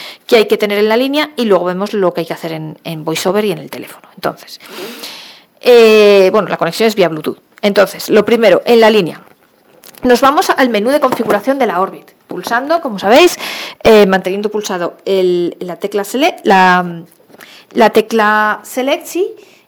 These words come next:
y la flecha arriba. Entonces, vamos al menú, veis que empieza por batería. Entonces, aquí tenemos que buscar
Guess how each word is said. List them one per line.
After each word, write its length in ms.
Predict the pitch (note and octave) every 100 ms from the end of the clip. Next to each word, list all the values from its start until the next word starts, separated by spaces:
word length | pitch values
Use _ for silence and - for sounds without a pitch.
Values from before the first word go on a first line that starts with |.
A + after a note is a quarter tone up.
| _ -
y 140 | D#4
la 120 | F4 -
flecha 280 | G3 F3+
arriba. 260 | F3 F#3 - - -
Entonces, 540 | - D#3+ - _ _ _ _ _ _ _ _ _ _ _ _ _ _ _ _ _ - - - - - - - -
vamos 260 | G#3+ A3 C4
al 80 | D4+
menú, 160 | F4+ B4 C#5+ - _ _ -
veis 240 | - A#3+
que 60 | -
empieza 280 | E3 F3 F#3
por 100 | G#3
batería. 480 | G#3+ A#3+ D4 E4 F4+ F4+ - - -
Entonces, 340 | C#4 B3+ A3+
aquí 160 | A3+ D4
tenemos 400 | E4 E4 E4+ E4+
que 140 | F4
buscar 520 | C#4 A#3+ - E4+ F4